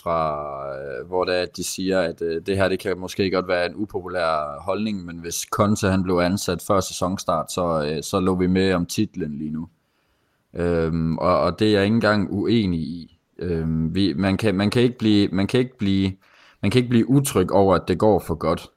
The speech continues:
Øhm, især ikke med det spillermateriale, som vi har. Så kan man, øh, man kan tænke, "Okay, vi overpræsterer."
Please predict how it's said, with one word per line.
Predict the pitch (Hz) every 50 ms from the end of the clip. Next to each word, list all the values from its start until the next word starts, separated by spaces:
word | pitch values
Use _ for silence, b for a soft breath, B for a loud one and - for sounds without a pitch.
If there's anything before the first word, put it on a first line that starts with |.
| _ _ - -
Øhm, | 85 80 80 82 82 80 80 80 78 78 73 71 -
især | - 95 92 - - 110 101
ikke | 90 90 90 95
med | 90 87
det | 90
spillermateriale, | - - 104 101 104 101 95 82 78 - 87 82 80 82
som | - - 90 85
vi | 92 92
har. | 90 92 85 80 - - b b b b b b b b b b b b -
Så | - - 104
kan | 98 - 104
man, | 92 90 87 87 90 87 85
øh, | 82 82 82 82 82 78 64 - -
man | 80 90 90 87
kan | - 104 92 85 -
tænke, | - - 98 104 107 -
"Okay, | 90 90 - 110 104 98 87
vi | 90 -
overpræsterer." | 76 104 123 139 135 139 - 90 - - - 95 90 82 78